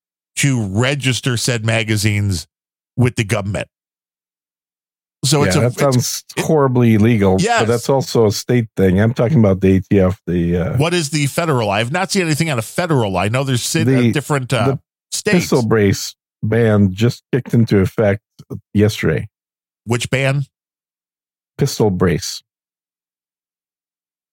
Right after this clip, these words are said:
Speaker 1: Which is what? Just something added on to the pistol to put, like, against your shoulder?
Speaker 2: Yeah, okay, you should look it up. So a pistol brace is a, essentially,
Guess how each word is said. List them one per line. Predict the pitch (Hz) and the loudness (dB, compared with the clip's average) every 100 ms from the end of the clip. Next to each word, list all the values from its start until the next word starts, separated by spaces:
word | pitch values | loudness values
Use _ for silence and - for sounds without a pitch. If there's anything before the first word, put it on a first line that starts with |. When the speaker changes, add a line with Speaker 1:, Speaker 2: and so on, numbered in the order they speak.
| _ - | _ -2
Speaker 1:
Which | 113 123 - | 0 0 0
is | 120 107 107 107 104 101 92 | 0 2 2 4 4 2 0
what? | 95 98 80 | -4 -4 -4
Just | - 107 | -4 -2
something | 127 107 110 | -2 -4 -4
added | 104 110 107 | -2 -2 -2
on | 110 110 | -2 -2
to | |
the | 110 | -2
pistol | 101 127 - 131 123 113 | -2 -4 -2 -2 0 -2
to | - | -2
put, | 92 107 | -4 -4
like, | 101 101 104 | -2 -4 -4
against | 107 104 | -6 -6
your | 98 | -6
shoulder? | - 131 123 117 123 | -2 0 2 2 4
Speaker 2:
Yeah, | 127 131 117 107 | 4 4 4 4
okay, | 113 - | 2 2
you | 120 | 2
should | - 123 | 2 2
look | 135 160 | 2 2
it | |
up. | 113 98 _ - | 2 0 _ -4
So | 147 | -2
a | 131 | 0
pistol | - 202 - 170 | 0 -2 0 -2
brace | 131 135 123 117 120 - - _ _ - | 0 0 2 2 2 -2 -16 _ _ 0
is | 143 127 | 0 2
a, | 127 117 113 107 98 - _ | 2 4 4 4 2 -4 _
essentially, | 117 - 147 - 127 117 107 104 | -2 0 0 0 2 4 4 2